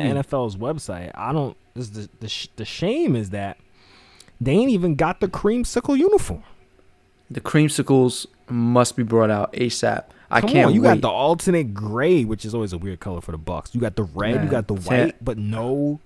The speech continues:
Speaker 1: Oh wait, hold on, let me go to throwbacks. Is it on the throwbacks? Oh, you got throwbacks, but you ain't, you ain't got Br-, you ain't got Brady out here. You got John Lynch,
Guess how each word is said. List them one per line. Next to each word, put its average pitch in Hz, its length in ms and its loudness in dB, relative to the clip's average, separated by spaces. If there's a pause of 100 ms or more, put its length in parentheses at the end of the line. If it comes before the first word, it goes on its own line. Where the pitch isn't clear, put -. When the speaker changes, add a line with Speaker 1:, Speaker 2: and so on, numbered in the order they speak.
(340)
Speaker 1:
Oh 110 100 -8
wait, 104 200 -6
hold 107 180 -8
on, 107 80 -8
let 110 60 -8
me 107 80 -8
go 98 40 -8
to 90 80 -14
throwbacks. 85 520 -12
Is 90 80 -18
it 98 80 -12
on 98 200 -12
the 117 60 -12
throwbacks? 147 520 -8 (1120)
Oh, 120 140 0
you 175 120 0
got 139 220 4
throwbacks, 185 500 0
but 139 160 -10
you 180 160 -6
ain't, 165 200 -6
you 185 120 2
ain't 196 140 2
got 226 200 0
Br-, 262 180 2
you 254 200 -2
ain't 294 100 -2
got 320 180 0
Brady 440 380 2
out 139 200 0
here. 95 240 -6 (1700)
You 226 80 -6
got 160 200 2
John 170 580 2
Lynch, 185 540 -2